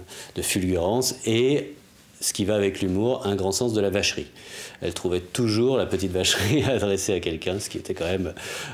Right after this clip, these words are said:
euh, dans une rédaction comme il faut se remettre dans la rédaction de Libération des années soixante-dix quatre-vingts, quand même de forte personnalité, euh, ça c'est le moins qu'on puisse dire, et, euh,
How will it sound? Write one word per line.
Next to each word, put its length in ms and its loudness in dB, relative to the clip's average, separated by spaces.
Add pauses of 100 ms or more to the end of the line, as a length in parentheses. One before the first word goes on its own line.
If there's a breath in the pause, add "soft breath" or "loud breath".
euh, 420 0
dans 220 0
une 300 2
rédaction 720 2
comme 240 0
il 80 -2
faut 140 -2
se 100 -2
remettre 260 2
dans 100 0
la 100 2
rédaction 360 2
de 60 2
Libération 640 2
des 140 2
années 160 0
soixante-dix 500 -2
quatre-vingts, 480 0 (440 loud breath)
quand 120 0
même 140 2
de 100 2
forte 380 -2
personnalité, 800 0 (160)
euh, 100 -4 (280)
ça 220 -2
c'est 160 -2
le 100 -6
moins 160 -2
qu'on 120 -4
puisse 220 -2
dire, 180 2 (480 loud breath)
et, 300 2
euh, 580 0